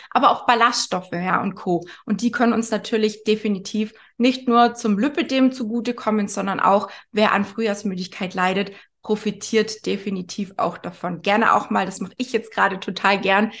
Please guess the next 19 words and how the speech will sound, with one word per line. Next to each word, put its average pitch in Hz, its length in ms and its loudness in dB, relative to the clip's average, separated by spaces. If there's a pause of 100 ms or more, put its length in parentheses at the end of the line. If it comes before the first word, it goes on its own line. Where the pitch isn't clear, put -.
(140)
Ich - 140 -10
bin 208 120 0
gerade 202 240 0
auf 190 60 -4
einem 185 140 -4
grünen 233 320 4
Smoothie-Trip 262 880 2 (460)
und 208 280 2
hab 220 160 -4
mir 208 180 2
dafür 220 560 2
einfach, 208 340 0
entweder 208 380 0
hole 208 120 0
ich 202 80 -6
mir 202 60 0
einen 180 100 -4
frischen 302 380 0
Blattspinat 233 760 4